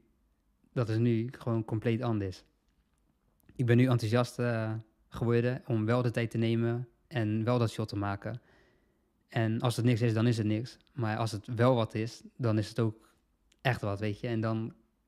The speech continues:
kan het, kan het dus een award zijn. Meedoen met awards draagt er op die manier dus bij om mezelf te pushen tot, eh, tot unieke shots. En daarmee til je je fotografieniveau ook weer naar een hoger level.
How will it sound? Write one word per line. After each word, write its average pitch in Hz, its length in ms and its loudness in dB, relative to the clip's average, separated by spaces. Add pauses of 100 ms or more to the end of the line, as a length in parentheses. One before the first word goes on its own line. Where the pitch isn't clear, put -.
(180)
kan 110 180 -2
het, - 240 -6 (120)
kan 127 160 4
het 110 100 4
dus 101 120 2
een 107 100 0
award 110 220 0
zijn. 101 280 -8 (260)
Meedoen 127 300 4
met 120 160 2
awards 117 260 2
draagt 120 240 0
er 120 80 0
op 110 100 -2
die 123 120 2
manier 120 260 2
dus 104 180 -4
bij 120 240 2
om 120 160 0
mezelf 113 280 0
te 113 100 -6
pushen 117 400 -2
tot, - 280 -6
eh, 107 320 -2 (100)
tot 113 200 -4
unieke 120 280 2
shots. 131 400 -4 (640)
En 117 140 -2
daarmee 110 320 4
til 113 220 0
je 110 180 0
je 104 460 -2
fotografieniveau 117 840 0
ook 117 140 2
weer 107 100 0
naar 104 160 0
een 104 60 0
hoger 107 200 2
level. 98 380 -4